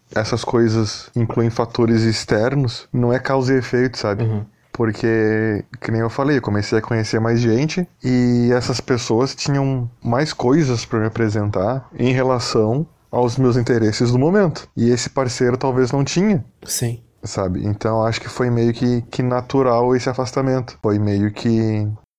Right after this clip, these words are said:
Speaker 1: foi o platô. <laughs> Sabe? Estabilizou ali, parou ali.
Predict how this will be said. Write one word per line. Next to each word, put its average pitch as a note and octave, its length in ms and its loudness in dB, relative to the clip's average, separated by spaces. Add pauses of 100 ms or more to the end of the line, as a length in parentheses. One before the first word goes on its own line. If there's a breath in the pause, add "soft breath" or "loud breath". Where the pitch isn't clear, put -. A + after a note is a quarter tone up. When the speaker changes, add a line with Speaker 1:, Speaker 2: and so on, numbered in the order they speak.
(200)
Speaker 1:
foi B2 140 2
o C3 60 4
platô. A#2+ 440 0 (180)
<laughs> - 1200 2
Sabe? G#2+ 280 0 (140)
Estabilizou D3+ 680 2
ali, A#3 340 2 (200)
parou B2+ 300 2
ali. G3+ 300 0